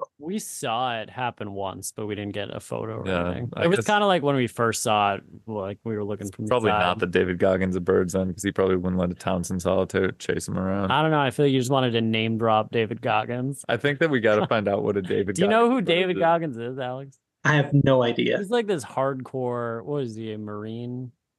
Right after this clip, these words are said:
Speaker 1: He's a
Speaker 2: Yeah.
Speaker 1: hardcore, like, ex-military guy.
Speaker 2: I think it was the Marines.
Speaker 1: He's, like, all about, like, when you think you can't do it, just keep going.
Speaker 2: Just do it
Speaker 1: Like,
Speaker 2: anyway.
Speaker 1: really hardcore kinda guy.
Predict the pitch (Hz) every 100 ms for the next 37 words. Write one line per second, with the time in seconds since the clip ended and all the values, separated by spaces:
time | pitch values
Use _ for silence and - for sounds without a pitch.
0 | _ _ _ 139 196 190 196 214 196 247
1 | 233 175 143 - - 143 123 - - 123
2 | 131 117 117 110 107 104 107 110 113 117
3 | 113 - 175 139 98 90 - 90 - -
4 | - 98 - _ 175 180 208 156 147 160
5 | 143 135 139 131 123 120 127 120 110 123
6 | 107 110 123 117 117 113 110 110 110 127
7 | 110 120 110 110 107 107 123 113 120 117
8 | 101 101 110 110 110 160 143 110 123 113
9 | 104 117 107 113 107 107 110 104